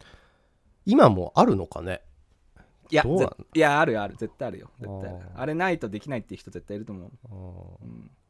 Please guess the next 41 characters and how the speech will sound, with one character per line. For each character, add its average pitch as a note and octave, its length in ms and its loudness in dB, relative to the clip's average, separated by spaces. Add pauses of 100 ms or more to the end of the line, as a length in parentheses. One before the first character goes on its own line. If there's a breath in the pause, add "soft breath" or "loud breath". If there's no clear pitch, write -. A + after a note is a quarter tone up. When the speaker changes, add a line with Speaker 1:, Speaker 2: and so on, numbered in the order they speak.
(100)
Speaker 2:
で B2+ 100 -6
き F3+ 60 -2
な F3+ 80 0
い - 20 -2
っ D3+ 40 -2
て D#3 60 -8
い - 0 -
う D3+ 40 -4
の - 20 -2
は、 B2 80 -4
こ E3 80 0
れ F3 80 4
が F#3+ 80 2
な G#3 80 6
い G3 60 2
と E3+ 80 -4
プ C3+ 100 -10
ロ C3+ 80 -2
ジ D3 80 -6
ェ C#3+ 40 -6
ク D3+ 60 -16
ト D3+ 60 -14
推 D#3 140 -4
進 A2 180 -10
が、 G2+ 120 -10 (680 soft breath)
す-、 - 160 -18
も B2+ 80 -6
う - 20 -4
想 F3+ 200 2
像 F3 180 4
で C#3+ 120 0
き F3 80 -10
な D3 120 0
い G2+ 80 -2
よ F#2+ 100 -4
っ - 20 -8
て - 260 -20
い F2 80 -14
う - 40 -16
の - 100 -16
は - 120 -20